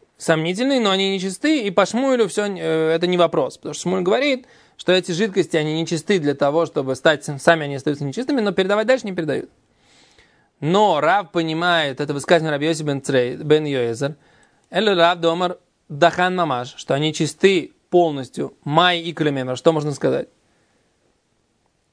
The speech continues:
То есть мы видим, что эти воды чисты,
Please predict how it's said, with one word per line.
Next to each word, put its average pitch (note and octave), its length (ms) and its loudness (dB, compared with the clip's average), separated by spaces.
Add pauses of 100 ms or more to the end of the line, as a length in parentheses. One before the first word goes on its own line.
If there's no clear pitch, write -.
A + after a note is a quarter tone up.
(140)
То - 40 -16
есть C#3+ 100 -10
мы F3+ 100 2
видим, C#3+ 320 -2
что C3+ 440 2 (400)
эти F#3 280 0
воды E3 480 2 (100)
чисты, D3 640 0